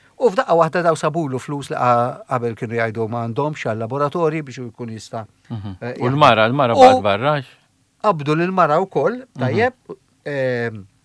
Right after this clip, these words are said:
Speaker 1: kienet ukoll l-ewwel mara li rċevit Nobel Prize, tajjeb, u ħatruha bħala il-laboratory chief, i-, in charge mill-laboratorju.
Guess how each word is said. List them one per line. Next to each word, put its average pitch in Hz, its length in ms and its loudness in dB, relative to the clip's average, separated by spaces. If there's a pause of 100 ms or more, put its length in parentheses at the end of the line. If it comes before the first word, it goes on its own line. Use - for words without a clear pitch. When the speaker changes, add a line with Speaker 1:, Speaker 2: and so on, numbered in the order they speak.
Speaker 1:
kienet 123 300 -2
ukoll 127 200 -2
l-ewwel 139 260 0
mara 110 220 -4
li 110 100 -8
rċevit 101 320 -10
Nobel 117 260 -6
Prize, 120 440 -10 (340)
tajjeb, 175 300 -6 (500)
u 240 240 0 (540)
ħatruha 196 440 0
bħala 175 440 0
il-laboratory 139 760 -6
chief, - 500 -14 (480)
i-, 143 240 -6
in 139 80 -6
charge 107 280 -10
mill-laboratorju. 107 800 -10